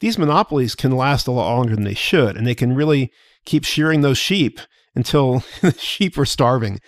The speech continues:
And that's happened. I think that's where we're headed with all the censorship and the heavy-handed interference in sort of search results. Demonetization of YouTubers in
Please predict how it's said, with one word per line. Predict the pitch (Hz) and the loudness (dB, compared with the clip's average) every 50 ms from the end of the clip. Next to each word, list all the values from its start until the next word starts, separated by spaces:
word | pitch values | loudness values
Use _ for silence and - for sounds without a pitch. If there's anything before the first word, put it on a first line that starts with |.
| _ _ _ _ _ - | _ _ _ _ _ -6
And | 139 135 131 120 | -4 -2 -2 0
that's | 185 208 - - - | 0 0 -2 -2 -4
happened. | - 151 156 151 - 92 98 101 | -4 -2 -2 -2 -4 -6 -8 -6
I | 95 107 | -4 -2
think | - 139 120 | -2 0 0
that's | - 160 - - - - | 0 -2 -2 -4 -4 0
where | 214 196 | 2 2
we're | 160 139 | 2 2
headed | 113 139 156 151 151 | 2 2 2 2 2
with | 131 117 104 | 0 -2 -2
all | 131 127 120 | -2 -2 -2
the | 120 | -2
censorship | 110 - - 147 139 - 139 127 - - 143 131 117 | -2 -2 0 0 0 0 -2 -2 0 0 0 0 0
and | - 120 117 | -2 -2 -2
the | 110 | -2
heavy-handed | 107 104 139 123 127 123 107 127 123 120 120 104 107 104 101 - - _ _ _ _ - | -2 -4 -4 -4 -2 -2 -2 0 0 0 -2 -2 -4 -6 -6 -10 -16 _ _ _ _ 0
interference | 147 135 117 - - - 135 127 123 123 117 110 - - | 2 2 2 2 0 0 2 2 2 2 0 0 -2 -4
in | - - 117 110 104 104 104 104 104 | -2 -2 0 0 0 0 -2 -2 -4
sort | - - - 113 | -4 -4 -4 -4
of | 104 104 | -4 -4
search | - - - 127 120 - - | -2 0 0 0 0 0 -2
results. | 131 123 107 - 123 110 110 107 113 117 - - - - - _ _ _ _ _ _ _ _ | 0 0 2 2 0 0 0 -2 -2 -4 -4 -4 -4 -4 -6 _ _ _ _ _ _ _ _
Demonetization | - 180 196 185 165 160 160 160 156 139 110 - 139 139 139 - - 131 | -2 0 2 4 4 4 2 2 0 -2 -2 -2 -2 -2 -2 -2 -4 -4
of | 101 | -4
YouTubers | 98 117 139 139 - - 139 127 117 117 117 117 - - - | -4 -4 -4 -4 -2 -2 -2 -2 -2 -4 -4 -4 -6 -6 -4
in | 127 113 | -6 -6